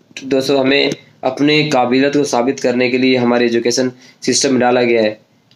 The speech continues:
ठीक है? आपको कितना भी knowledge क्यों ना हो, आपको अगर number नहीं आते, तो आपको failure माना जाता है।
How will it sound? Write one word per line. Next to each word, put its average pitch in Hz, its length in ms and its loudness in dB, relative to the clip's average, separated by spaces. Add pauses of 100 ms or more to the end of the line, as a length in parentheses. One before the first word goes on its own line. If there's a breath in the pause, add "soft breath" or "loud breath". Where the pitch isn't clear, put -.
(100)
ठीक 170 100 0
है? 165 80 2
आपको 147 360 0
कितना 147 280 -2
भी 147 140 2
knowledge 135 300 0
क्यों 143 140 2
ना 131 60 2
हो, 139 260 -2 (960)
आपको 131 360 0
अगर 127 300 0
number 123 340 0
नहीं 131 140 2
आते, 127 180 0
तो 123 100 0
आपको 123 180 -2
failure 123 280 0
माना 113 220 0
जाता 110 180 0
है। 104 160 -2